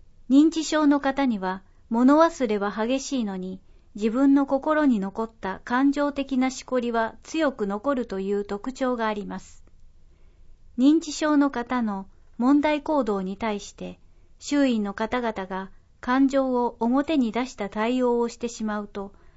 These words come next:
うるさい人、嫌な人、怖い人というマイナスの感情が残ってしまい、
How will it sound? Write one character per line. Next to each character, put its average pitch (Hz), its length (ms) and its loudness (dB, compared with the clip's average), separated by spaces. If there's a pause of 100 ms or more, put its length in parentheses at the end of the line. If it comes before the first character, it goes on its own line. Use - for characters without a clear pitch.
(180)
う 214 120 0
る 233 100 2
さ 262 180 0
い 202 100 -2
人、 - 400 -12 (340)
嫌 247 280 2
な 240 120 0
人、 - 380 -12 (480)
怖 269 300 2
い 254 120 0
人 - 380 -8 (220)
と 247 120 0
い 226 160 0
う 220 220 -2 (240)
マ 214 160 0
イ 294 80 6
ナ 311 140 2
ス 294 100 -8
の 277 160 4
感 277 240 2
情 269 180 2
が 254 120 0
残 233 220 -2
っ 302 60 -6
て - 140 -8
し - 160 -12
ま 180 160 -8
い、 175 140 -14